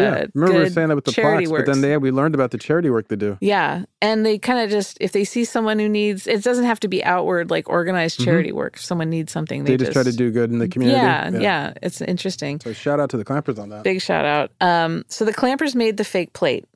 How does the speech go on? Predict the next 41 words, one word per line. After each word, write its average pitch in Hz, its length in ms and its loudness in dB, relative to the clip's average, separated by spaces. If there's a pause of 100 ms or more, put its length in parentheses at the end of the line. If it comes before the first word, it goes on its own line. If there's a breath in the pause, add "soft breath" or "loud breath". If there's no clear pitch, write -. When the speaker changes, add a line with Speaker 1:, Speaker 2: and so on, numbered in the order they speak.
Speaker 2:
Mm-hmm. 117 240 0 (100)
Speaker 1:
'cause 160 180 -2
they're 156 120 0
silly 151 340 -2
geese. 117 420 -10
Speaker 2:
Yeah. 123 200 -2 (560 soft breath)
Speaker 1:
And 175 320 2
the 190 80 2
Drake 220 400 -2
Navigators 202 720 2
Guild, 143 320 0
which 202 200 -2
still 311 320 -2
exists, 202 560 -2
by 90 240 -4
the 110 80 -6
way. - 360 -8
Speaker 2:
Really? 156 300 4
Speaker 1:
Yeah, 185 320 2
they 208 520 0 (100)
facilitate 262 720 0
lots 196 320 0
of 190 200 -2
really 185 300 0
interesting, 175 800 -4
um, 156 200 -4
historical 170 680 -2
lectures 185 460 -4
and 202 100 -4
stuff - 240 -8
like - 140 -10
that 220 260 -2
Speaker 2:
Oh, 151 340 -2
okay. - 140 -14 (100)
Speaker 1:
up 170 220 -4
in 165 300 -2 (100)
the 170 140 -2
Point - 320 -2
Reyes 160 340 0
area. 165 420 -2
Speaker 2:
Mm-hmm. 120 280 -4